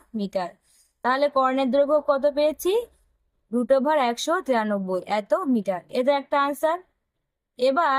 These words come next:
তার মানে দেখো, এখানে কর্ণের দৈর্ঘ্য কি পেলাম? root over একশো তিরানব্বই। এবার বলেছে এই কর্ণ বরাবর বেড়া দেওয়ার ফলে যে এই একটা ত্রিভুজ আর এই একটা ত্রিভুজ তৈরি হয়েছে, এদের কি বার করতে হবে? এদের পরিসীমা বার করতে হবে। দেখো, এই ত্রিভুজটার ক্ষেত্রে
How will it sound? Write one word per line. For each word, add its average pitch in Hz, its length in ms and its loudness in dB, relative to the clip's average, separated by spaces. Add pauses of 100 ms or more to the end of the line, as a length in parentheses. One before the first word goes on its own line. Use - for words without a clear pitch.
(100)
তার 269 180 0
মানে 294 160 0
দেখো, 269 160 0 (120)
এখানে 285 260 0 (120)
কর্ণের 254 300 2
দৈর্ঘ্য 294 280 4
কি 302 60 0 (100)
পেলাম? 311 240 2 (100)
root 247 240 -2
over 285 220 2 (240)
একশো 302 280 -6 (120)
তিরানব্বই। 180 540 -2 (560)
এবার 285 240 4
বলেছে 320 340 0 (220)
এই 294 80 0 (120)
কর্ণ 269 240 2 (140)
বরাবর 277 400 4 (160)
বেড়া 233 260 2
দেওয়ার 285 260 2
ফলে 269 240 2 (180)
যে 262 80 2 (180)
এই 269 80 6 (100)
একটা 277 240 0
ত্রিভুজ 285 340 0 (100)
আর 269 60 4 (100)
এই 254 140 6
একটা 277 240 -2
ত্রিভুজ 285 260 0 (100)
তৈরি 294 280 2
হয়েছে, 294 320 2 (560)
এদের 294 200 2
কি 311 120 -2
বার 311 160 4
করতে 320 180 0
হবে? 339 140 0 (100)
এদের 285 160 0 (100)
পরিসীমা 247 440 0
বার 233 180 0
করতে 202 220 -8
হবে। 185 140 -2 (500)
দেখো, 269 200 0 (340)
এই 302 80 0 (100)
ত্রিভুজটার 330 600 -2
ক্ষেত্রে 294 320 0